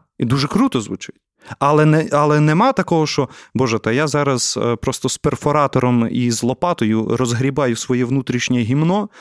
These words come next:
там стільки всього нарив, ну, капець, капець, капець». Про це, якби, взяти себе в руки і сказати: «Д-, давай, лярва, блядь, рухайся,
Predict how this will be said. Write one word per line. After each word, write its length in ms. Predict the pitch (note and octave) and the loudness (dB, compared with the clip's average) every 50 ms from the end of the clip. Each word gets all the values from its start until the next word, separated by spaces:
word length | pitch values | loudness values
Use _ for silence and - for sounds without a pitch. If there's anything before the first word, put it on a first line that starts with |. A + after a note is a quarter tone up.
| - - - - _ | -20 -20 -20 -10 _
там 140 | - B2 A#2 | -4 -2 -2
стільки 340 | - - - - F3+ - D3+ | -2 -2 -2 -4 -2 -2 -2
всього 360 | C3 - - C#3 B2 B2 C3 | -2 0 0 0 0 2 2
нарив, 460 | B2 B2+ B2+ B2+ E3+ G3 G3 C3 G#2+ G#2+ G#2+ - | 2 2 2 2 2 0 0 0 -2 -6 -10 -6
ну, 220 | - B2 C3 C3 - | -4 -4 -4 -4 -6
капець, 420 | _ - C3+ C3 - C#3 B2+ A#2 - | _ -4 -4 -2 0 -2 -2 -2 -2
капець, 380 | - B2+ A#2 - A2 G2 - | -4 -4 -2 -2 -4 -4 -4
капець». 380 | - - G#2 - - F#2 - - | -6 -8 -8 -6 -6 -8 -8 -10
Про 160 | - - - | -10 -10 -8
це, 340 | G2+ - - - D#4+ D4 B3+ | -6 -4 -4 -2 -2 -2 -2
якби, 400 | F#3+ F3 E3+ D#3+ D#3 D#3 D#3 D3 - - - - - _ | -2 -4 -4 -2 -2 -2 -2 -2 -4 -10 -18 -20 -16 _
взяти 380 | - A#2+ A#2 C#3+ F#3 - - E3+ | -6 -2 0 0 0 0 0 -2
себе 380 | - - D#3 C#3 D#3 D#3+ D3+ C#3+ | -2 -2 0 2 2 2 2 2
в 180 | C3 C3 B2 | 0 -2 -2
руки 420 | B2+ D#3 F3 F3 - - A#2 - - | 0 -2 -2 -2 -2 -4 -2 -2 -2
і 100 | A2 A2 | -2 -4
сказати: 480 | - - C3 A#2 B2+ B2 A#2 - A#2 | -4 -4 -4 -2 -2 -2 -2 -2 -4
«Д-, 180 | A2 G#2+ B2 B2 - - - - _ | -4 -2 -4 -4 -4 -6 -10 -12 _
давай, 300 | A2+ B2 C3 B2 A2+ A2 | -4 0 0 2 2 2
лярва, 380 | G#2 G2+ G2 F#2+ G2 G2+ G2 F#2 | 2 2 2 0 0 -2 -4 -4
блядь, 360 | F#2+ - F2+ F#2+ G2+ - _ _ _ - - _ | -4 -6 -6 -6 -6 -10 _ _ _ -20 -8 _
рухайся, 540 | - B2 C3 A#2+ - - - - - - - | 0 0 0 0 -2 -4 -6 -6 -8 -12 -12